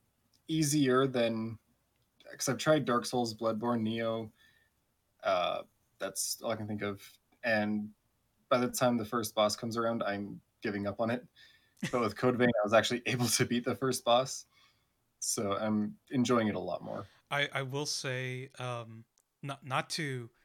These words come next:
Speaker 2: not to discredit your effort and time into that game, um, 'cause I played Code Vein for quite a while too, and I did enjoy my time with it. But at the same time, it's like, um,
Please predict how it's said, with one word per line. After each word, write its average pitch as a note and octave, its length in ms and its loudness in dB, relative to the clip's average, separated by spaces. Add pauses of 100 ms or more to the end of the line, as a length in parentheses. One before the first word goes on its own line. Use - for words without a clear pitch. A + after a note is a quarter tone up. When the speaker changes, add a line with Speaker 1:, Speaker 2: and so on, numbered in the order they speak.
(520)
Speaker 2:
not C3+ 160 -6
to - 60 -14
discredit C3 640 -6
your B2+ 320 -10
effort B2+ 300 -6
and A#2+ 140 -8
time B2 360 -8
into B2 200 -12
that A#2+ 220 -6
game, C3+ 340 -10 (200)
um, A2+ 400 -12 (460)
'cause B2+ 320 -8
I C3 120 -2
played C3+ 260 -6
Code C3+ 220 -4
Vein C3 200 -6
for A#2+ 200 -12
quite B2+ 200 -8
a A#2 60 -10
while B2 220 -10 (800)
too, B2+ 360 -8
and B2+ 120 -4
I B2+ 60 -4
did D3 180 -4
enjoy B2 320 -8
my A#2 140 -12
time A#2 260 -14
with A#2 180 -16
it. A#2 220 -14
But B2+ 120 -6
at B2 100 -8
the B2+ 80 -8
same C3 280 -4
time, A#2+ 480 -10
it's - 240 -10
like, A#2 340 -14 (1200)
um, A#2 440 -12